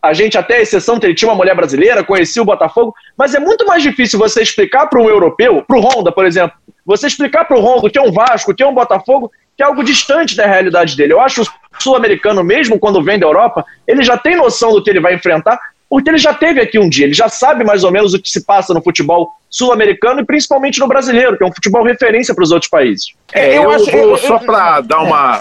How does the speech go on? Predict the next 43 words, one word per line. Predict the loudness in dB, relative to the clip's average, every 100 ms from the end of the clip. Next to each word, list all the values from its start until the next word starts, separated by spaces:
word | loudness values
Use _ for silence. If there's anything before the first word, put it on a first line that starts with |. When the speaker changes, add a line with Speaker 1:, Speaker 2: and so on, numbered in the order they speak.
| -8
Speaker 3:
só | -6 -4
pra | -2 -2
pegar | -2 -2 0
um | 0
gancho | 0 0 0
aí | 0 0 -4
do | -4 -2
que | -2
o | -2
Flávio | -2 0 0 0 -2
falou, | -2 0 0 -2 _ _ _ -20 -14
eu | -10
vou | -6
pegar | -2 -2
uma, | 0 -2 -4
um, | -8 -14 -16
um | -10
termo | -8 -8
que | -10
ele | -10
usou, | -10 -10 -10 -8
que | -8
eu | -8
acho | -12
que, | -16 -18 _ -20
que | -20 _ _ _
é, | 0 0 0 -2 -2 -2
é |
uma | 0 -2
das | -2 -2
chaves | -2 -4 -4 -10
pra, | -8 -4 0 0 -2 -6 -10
pra, | -6 -4 -6
pra | -8 -10 -10
gente | -10 -12 -14 _ _
encaminhar, | -10 -4 -2 0 -2 -2
que | -2
ele, | -2 -2
ele | -2
usou | 0 0 0
o |
verbo | 2 -2 -2 -10 -16 -14 -16 _ _
arriscar. | -4 -4 -6 -6 -4 -4